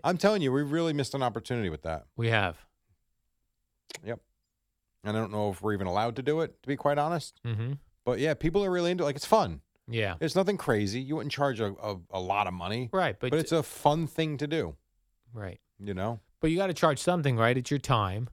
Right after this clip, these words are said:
Speaker 1: You have to charge something.
Speaker 2: Not only that, the person buying the cameo, it's normally for a gift.
Speaker 1: Yeah.
Speaker 2: They've gotta feel like they've spent money on the person. Otherwise, they feel like that's not really a gift.
Speaker 1: That's true, too. That is very true. So it's kinda neat. And he, he's very,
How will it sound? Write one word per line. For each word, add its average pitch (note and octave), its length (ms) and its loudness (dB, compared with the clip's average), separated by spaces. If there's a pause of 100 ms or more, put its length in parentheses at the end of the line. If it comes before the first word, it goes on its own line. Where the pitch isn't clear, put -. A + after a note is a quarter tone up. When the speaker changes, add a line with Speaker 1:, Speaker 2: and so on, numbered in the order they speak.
Speaker 1:
You - 40 -4
have F3+ 100 -4
to A3 60 -6
charge G3+ 260 0
something. F2 440 -2
Speaker 2:
Not F#3+ 120 6
only G#3 160 2
that, G#3 220 2
the D3+ 80 0
person F3 400 2
buying C#3 400 4
the D#3 80 2
cameo, D#3 540 4
it's C3 120 0
normally C#3 340 4
for A2+ 220 2
a G#2+ 60 0
gift. A#2+ 480 0
Speaker 1:
Yeah. G3 200 0 (120)
Speaker 2:
They've E3 200 2
gotta E3 220 4
feel E3 240 2
like C3+ 220 2
they've B2+ 220 4 (140)
spent C3 440 -2
money C3 280 4
on G2+ 120 0
the G2 80 -2
person. G2 360 0
Otherwise, G#2+ 360 4
they A2 80 4
feel A2+ 180 2
like G#2 160 4
that's G#2 240 2
not G2+ 100 0
really F#2 260 0
a F#2+ 40 -2
gift. F#2 300 -4
Speaker 1:
That's E2+ 180 -4
true, A#2 180 -8
too. A2 280 -4 (640)
That G2+ 100 -2
is G#2 100 -2
very B2+ 220 -4
true. - 200 -14 (600)
So G#2+ 320 -4
it's A#2+ 100 -8
kinda F#3 260 2
neat. G#2+ 280 -2
And G#2 100 0
he, C#3+ 240 -2
he's D#3 360 -4
very, D3+ 440 0